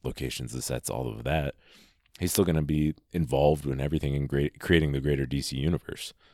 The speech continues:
So that is a complication. And it sounds like Gunn is deciding, you know, what's best, focusing on more of being an executive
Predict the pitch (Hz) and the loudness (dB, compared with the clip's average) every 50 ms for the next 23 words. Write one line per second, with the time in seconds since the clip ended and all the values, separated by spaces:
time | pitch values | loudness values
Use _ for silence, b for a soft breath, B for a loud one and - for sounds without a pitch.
0 | b b b b b b b b b - - 85 73 67 65 64 - b b b | b b b b b b b b b -4 0 2 2 2 2 0 -2 b b b
1 | b b b b b b b b b b - 80 76 82 85 87 - - 60 57 | b b b b b b b b b b 0 2 2 2 0 0 -4 -4 -6 -6
2 | - - 67 64 - - 60 58 - _ _ _ - - 71 69 - 80 73 73 | -8 -8 -8 -8 -8 -8 -10 -12 -14 _ _ _ -10 -6 -4 -2 0 -2 -2 -2
3 | 69 - - 78 73 73 71 64 - - 82 71 71 71 65 69 73 71 95 - | -4 -2 -2 -2 0 0 -2 -2 -2 -2 -2 0 0 -2 -2 -2 0 0 0 0
4 | - - 85 82 82 - - _ B B B B B B B B B B B B | 2 0 0 0 0 -4 -12 _ B B B B B B B B B B B B
5 | - 92 92 - 92 82 98 87 82 80 82 80 82 85 80 82 82 B B B | 2 2 2 2 2 0 2 2 2 2 2 2 2 2 2 2 0 B B B
6 | B B B - 82 73 71 80 76 71 71 71 67 69 80 95 - - 85 95 | B B B -10 -8 -4 -2 -2 0 0 -2 -4 -2 0 -2 -2 0 0 0 2
7 | 92 90 - | 2 0 -2